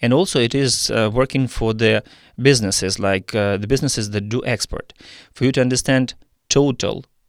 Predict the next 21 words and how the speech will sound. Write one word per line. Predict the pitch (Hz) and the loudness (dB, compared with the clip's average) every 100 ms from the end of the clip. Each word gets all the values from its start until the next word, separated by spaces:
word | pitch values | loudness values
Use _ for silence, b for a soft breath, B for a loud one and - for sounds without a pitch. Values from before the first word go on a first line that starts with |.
| _ _ _ - | _ _ _ 0
export | 117 - - 90 - - | 0 0 -4 -4 -8 -12
from | - 110 104 - | -4 -2 -2 -4
Ukraine, | 107 - 123 135 180 - b b b b _ - | -6 0 2 2 0 -8 b b b b _ 0
uh, | 107 107 107 - | 2 2 0 -2
uh, | 117 107 107 104 | -2 2 0 0
forty | - 151 - | 2 2 2
percent | - - 143 147 | 0 2 2 0
of | 113 123 | -2 2
it | 127 - - _ - | 2 0 -8 _ 0
is | 117 113 - | 2 2 0
agriculture. | 110 110 107 107 95 - - - B B B B - | -2 -2 -2 -2 -2 -6 -12 -16 B B B B -2
So | - 113 | 2 4
right | 117 - | 4 4
now, | 143 147 175 | 2 4 2
what | 180 123 131 127 | -2 0 2 2
we | 113 | 0
can | - 110 110 | 0 0 0
do | 123 165 | 0 -2
is | - 120 | 0 -2
point | - 127 117 107 | 0 0 0 2
seven, | - - 139 120 98 101 | 2 4 4 2 0 -4